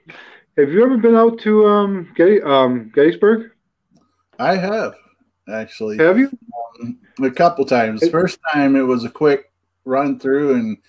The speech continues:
Speaker 2: and it was kinda crazy because you couldn't go three steps without, um, somebody trying to rope you into going on a paranormal tour. You know, "Come here, come check this out. Come here, come here, come here."
Speaker 1: Yeah.
Speaker 2: And then,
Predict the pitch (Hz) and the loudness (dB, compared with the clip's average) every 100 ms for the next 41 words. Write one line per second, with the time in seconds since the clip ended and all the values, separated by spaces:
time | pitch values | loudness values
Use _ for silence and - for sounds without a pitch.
0 | _ _ _ _ _ - 117 117 113 - | _ _ _ _ _ -10 -6 -4 -6 -6
1 | 143 147 139 135 123 117 110 147 156 160 | -4 -2 0 0 0 -4 -6 -2 -2 0
2 | 131 120 - 127 113 - 156 135 135 143 | 0 0 0 -2 -2 -6 -6 -4 -2 -2
3 | 139 143 139 127 143 131 - 123 120 123 | -2 -4 -6 -4 -2 -2 -4 -8 -4 -4
4 | 123 - _ - 117 117 110 110 - _ | -4 -6 _ -14 -12 -10 -10 -10 -12 _
5 | _ _ _ - 151 151 139 127 123 131 | _ _ _ -4 -2 0 0 0 0 -2
6 | 123 120 120 131 127 123 123 123 120 117 | 0 0 0 0 0 0 0 -2 -4 -6
7 | 117 113 113 107 _ 127 120 117 117 110 | -8 -8 -10 -12 _ -8 -6 -4 -6 -8
8 | 110 123 113 110 113 110 101 120 120 113 | -8 -6 -6 -6 -8 -10 -10 -6 -4 -4
9 | 104 _ _ - 110 113 139 151 147 - | -6 _ _ -10 -6 -6 -6 -4 -4 -2
10 | 151 160 151 151 143 143 135 165 170 135 | -4 -2 -4 -4 -2 -2 -2 -2 -2 -4
11 | 165 180 151 175 170 - - 113 104 120 | -6 -6 -6 -6 -8 -10 -18 -16 -4 -2
12 | 120 123 147 143 131 | 0 0 2 2 0